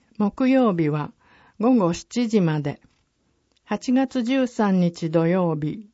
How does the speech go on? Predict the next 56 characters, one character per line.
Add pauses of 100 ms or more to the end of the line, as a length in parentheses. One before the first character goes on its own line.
午
前
九
時
か
ら
午
後
四
時、 (460)
予
約
制。 (560)
と
こ
ろ、 (460)
本
庁
舎 (100)
一 (120)
階
住
民
課
窓
口。 (1400)
お
得
な
キ
ャ
ン
ペ
ー
ン
期
間
中
に
マ
イ
ナ
ン
バ
ー
カ
ー
ド
を
取
得
し
ま
せ
ん
か？